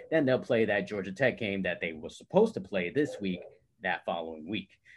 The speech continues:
So hopefully we never have to see Georgia Tech at all, and we play again, <laughs> play in the A C C championship game that week, which, um, causes all kinds of conflicts for me because that's the high school state championship week,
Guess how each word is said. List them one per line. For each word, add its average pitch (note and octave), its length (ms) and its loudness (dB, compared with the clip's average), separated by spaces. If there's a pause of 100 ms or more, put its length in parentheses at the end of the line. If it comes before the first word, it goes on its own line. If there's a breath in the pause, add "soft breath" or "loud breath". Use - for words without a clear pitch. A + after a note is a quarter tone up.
So G#2 120 -6
hopefully C#3 380 2
we G2+ 160 -2
never E3 320 4
have C3+ 160 4
to A#2 60 -4
see A2 180 -2
Georgia G2 320 -2
Tech G2 260 0
at F2 140 2
all, A#2+ 440 6 (240 loud breath)
and G2+ 120 -4
we A#2 80 0
play A2+ 240 0
again, - 460 4
<laughs> - 80 -14
play B2 180 6
in D#3 200 4
the C#3 140 4
A B2+ 120 4
C A#2 180 -2
C G2 180 -6
championship A2+ 600 0
game F#2+ 400 -2 (460 loud breath)
that F#2 280 0
week, A#2 240 -2 (200)
which, G2+ 280 -6
um, G2 300 -2
causes C3+ 340 4
all A#2+ 140 4
kinds B2+ 240 0
of A2+ 80 -4
conflicts A2+ 420 -2
for F#2 120 -6
me A2+ 180 2
because G2 260 -2
that's G#2+ 160 0
the - 80 -2
high G#2+ 160 0
school G#2+ 260 -4
state F#2 240 -6
championship A2+ 540 0
week, A2 240 -2